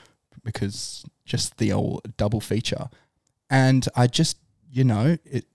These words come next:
I, I couldn't tell you what happened. A zoologist helps some guy. It's fine. <laughs>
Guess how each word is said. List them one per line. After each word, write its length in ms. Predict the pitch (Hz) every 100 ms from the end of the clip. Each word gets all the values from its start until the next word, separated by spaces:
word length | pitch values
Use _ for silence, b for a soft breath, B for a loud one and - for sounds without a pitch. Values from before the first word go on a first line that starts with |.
| _
I, 80 | 127 - - 120
I 100 | 123
couldn't 240 | - 165
tell 220 | - 156
you 120 | 151 135
what 160 | -
happened. 460 | 151 - 151 147 - _ _ _ _ _ _ _ _ _ -
A 60 | 117
zoologist 760 | 110 123 139 139 147 135 131 -
helps 280 | 127 -
some 240 | - 123 117
guy. 440 | 110 98 92 92 - _ _ _ _ _ _ _ _ _ _ _ - - _ _ _ _ _ -
It's 160 | -
fine. 500 | - 104 101 95 123
<laughs> 60 | -